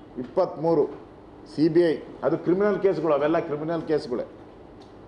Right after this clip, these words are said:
ಹಂಗಾರೆ ನೀವು ಇವರೆಲ್ಲರ ಮೇಲೆ ಕೇಸ್ ಆದಾಗ ನೀವೆಲ್ಲ ರಾ-, ದೇಶವ್ಯಾಪಿ ಪ್ರತಿಭಟನೆ ಮಾಡಿದ್ರಲ್ಲ, ರಾಹುಲ್ ಗಾಂಧಿ ಅವ್ರ ಮೇಲೆ, ಸೋನಿಯಾ ಗಾಂಧಿ ಅವ್ರ ಮೇಲೆ ಕೇಸ್ ಆದಾಗ,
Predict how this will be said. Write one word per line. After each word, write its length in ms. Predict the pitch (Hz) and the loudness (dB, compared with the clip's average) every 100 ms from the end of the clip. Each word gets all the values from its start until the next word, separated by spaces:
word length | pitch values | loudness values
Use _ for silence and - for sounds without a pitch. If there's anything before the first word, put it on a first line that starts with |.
| - - - - - - - - - - - - - - - - - - - | -20 -20 -20 -20 -20 -20 -20 -20 -20 -20 -20 -20 -20 -20 -20 -20 -20 -18 -6
ಹಂಗಾರೆ 500 | 208 220 220 208 190 | 0 4 6 6 6
ನೀವು 600 | 185 185 180 165 147 - - - - - - 131 | 4 4 6 6 2 0 -12 -16 -20 -20 -18 -4
ಇವರೆಲ್ಲರ 480 | 151 175 190 214 214 202 190 160 - - | 2 4 6 6 4 4 4 2 -2 -2
ಮೇಲೆ 220 | 160 185 | 2 2
ಕೇಸ್ 300 | - 180 190 | 2 2 2
ಆದಾಗ 360 | 180 156 143 117 | 2 2 2 2
ನೀವೆಲ್ಲ 440 | 143 170 175 185 | 2 2 2 4
ರಾ-, 340 | 170 165 156 123 | 4 4 2 4
ದೇಶವ್ಯಾಪಿ 580 | 196 202 196 185 185 | 4 4 4 4 2
ಪ್ರತಿಭಟನೆ 520 | 180 160 175 165 160 160 | -2 -2 0 0 0 -2
ಮಾಡಿದ್ರಲ್ಲ, 520 | 151 143 135 113 110 | -2 2 2 4 4
ರಾಹುಲ್ 300 | 113 143 160 | 4 2 4
ಗಾಂಧಿ 280 | 151 143 143 | 2 4 4
ಅವ್ರ 140 | 139 | 4
ಮೇಲೆ, 300 | 131 131 139 | 2 2 2
ಸೋನಿಯಾ 340 | 131 139 139 | 2 0 2
ಗಾಂಧಿ 280 | 131 131 131 | 2 2 2
ಅವ್ರ 140 | 123 117 | 0 0
ಮೇಲೆ 180 | 120 | -4
ಕೇಸ್ 240 | 107 117 110 | -2 -2 0
ಆದಾಗ, 300 | 101 85 | -2 -2